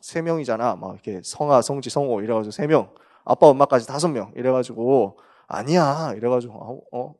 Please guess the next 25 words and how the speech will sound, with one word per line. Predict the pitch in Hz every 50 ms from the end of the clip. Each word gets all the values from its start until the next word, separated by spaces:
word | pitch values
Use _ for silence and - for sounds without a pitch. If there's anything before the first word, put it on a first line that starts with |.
| _ _
아, | - 98 98 98 -
엄마 | - 113 123 135 131
뱃속에 | - 117 110 - 160 156 147 143 131
있는 | 113 113 110 110 104 98 95
주권이까지 | - - 160 - - 175 165 160 139 - 117 110 - -
포함해가지고 | - - 175 175 170 160 139 139 139 139 113 95
여섯 | 104 120 180 180
명인가?" | 175 151 127 110 104 95 92 147 165 -
이러면서 | - 110 110 107 - - - _ - _ _
"그게 | - - 143 180 165
아니래." | 117 107 120 143 147 - - - _ _ _ _ _ _
이래가지고 | 170 165 196 185 147 -
숫자를 | - - 180 - - 240 233 240
막 | 220 180 -
세는데 | - 196 185 185 190 180 156 -
"엄마, | - - 123 143 143 123 107 110
십 | - - - - - -
다음에 | 175 170 170 170 131
뭐야? | 95 92 98 127 165 - 123
열 | 117 123 151 147
다음에 | 151 151 160 147 120
뭐야?" | 107 107 131 160
이래가지고 | - 127 120 123 123 120 117 123 139 160 139 113
"십일, | - - 151 151 156 127 104
십이. | - - 156 151 160 120 -